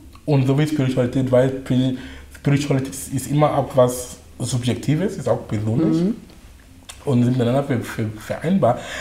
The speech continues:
Speaker 1: Ja, die Wissenschaft und die Spiritualität sind miteinander vereinbar. Ist auch einige meiner Antriebspunkte, wo ich diese Arbeit mache, weil als ich angefangen habe, mit mir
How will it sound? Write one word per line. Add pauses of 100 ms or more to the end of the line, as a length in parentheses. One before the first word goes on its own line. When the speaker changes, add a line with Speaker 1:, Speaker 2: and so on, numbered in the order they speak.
(160)
Speaker 1:
Ja,
die
Wissenschaft
und
die
Spiritualität
sind
miteinander
vereinbar.
Ist
auch
einige
meiner (560)
Antriebspunkte,
wo (100)
ich
diese
Arbeit
mache,
weil
als
ich
angefangen
habe, (480)
mit
mir